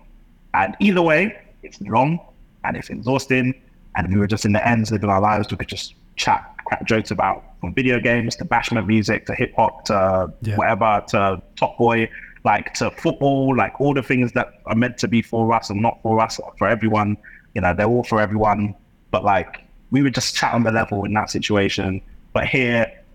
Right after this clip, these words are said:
Speaker 1: you've got a, you've got some baggage you've got to deal with, and I just see you, and I, I, I,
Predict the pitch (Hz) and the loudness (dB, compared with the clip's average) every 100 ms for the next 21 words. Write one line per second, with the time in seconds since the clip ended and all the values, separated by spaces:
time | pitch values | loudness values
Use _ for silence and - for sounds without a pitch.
0 | - 104 - 110 95 - - 104 - - | -8 -2 0 0 -2 -8 -14 -8 -6 0
1 | 113 113 110 101 90 92 - 95 90 90 | 0 2 -2 -2 -4 -4 -4 -2 -2 -2
2 | - 87 90 - - 98 90 85 - 85 | -2 -4 -4 -4 0 2 2 0 -2 0
3 | 87 80 85 - - - - 85 82 92 | 0 -2 -6 -14 -20 -14 -4 -2 -2 -4
4 | - - 85 85 - | -2 0 0 -2 -6